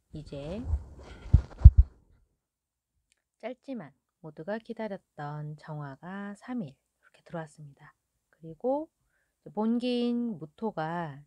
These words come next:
십팔 일이 있는데 요건 이제 앞으로 지나갈 거고요. 지금 이제 저희가 시작한 게 정화예요. 정화 삼 일 정도 진행이 될 거고, 이 정화가 굉장히 피로했던 분들 계시거든요.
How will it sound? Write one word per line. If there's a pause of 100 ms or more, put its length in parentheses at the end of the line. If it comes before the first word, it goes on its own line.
십팔
일이
있는데
요건
이제
앞으로
지나갈
거고요. (880)
지금
이제
저희가
시작한
게
정화예요. (240)
정화
삼
일
정도 (540)
진행이
될
거고, (120)
이
정화가
굉장히
피로했던
분들
계시거든요.